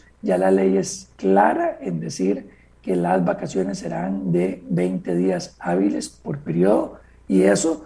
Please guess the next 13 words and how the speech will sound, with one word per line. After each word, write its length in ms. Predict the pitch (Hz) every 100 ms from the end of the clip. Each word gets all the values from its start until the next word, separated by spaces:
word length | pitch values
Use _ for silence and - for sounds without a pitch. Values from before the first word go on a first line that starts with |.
| - -
será 680 | - 196 190 196 311 - 247
la 220 | 214 -
nueva 380 | 190 98 107 101
regulación. 680 | 104 92 80 71 82 71 - _ _ _ -
Los 180 | 190 -
que 120 | 190
hoy 160 | 214 -
tienen 340 | 359 247 226
más 200 | - 285
de 120 | -
veinte 280 | - - -
días 260 | - - 370
hábiles 500 | 370 359 359 -